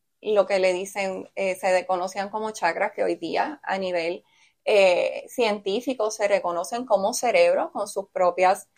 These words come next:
eh, redes neuronales, produciendo neurotransmisores, que entiendo que usted, doctor, puede explicar más a fondo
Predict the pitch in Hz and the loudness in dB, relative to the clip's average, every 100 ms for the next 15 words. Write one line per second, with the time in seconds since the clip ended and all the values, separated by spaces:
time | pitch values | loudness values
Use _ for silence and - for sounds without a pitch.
0 | _ _ _ - 190 180 175 208 220 180 | _ _ _ 0 2 4 4 4 6 6
1 | 180 220 202 190 175 170 202 214 208 214 | 6 0 0 2 2 4 4 4 2 -4
2 | - 180 180 180 175 185 185 185 180 - | 0 2 2 -2 -4 0 2 4 2 0
3 | 180 185 175 - - - - - _ _ | -4 -6 -10 -6 -4 -2 -4 -10 _ _
4 | _ _ - 196 180 170 185 185 175 160 | _ _ -2 4 6 4 0 -6 -6 -4
5 | 170 196 202 185 180 190 - 214 330 _ | -2 -2 -4 -2 -2 -2 -2 -2 -4 _
6 | 185 196 180 - 190 180 180 180 180 190 | -4 -2 -2 -4 -6 -2 -2 -2 -4 -2
7 | 190 190 202 254 214 185 | -2 0 0 2 -2 -8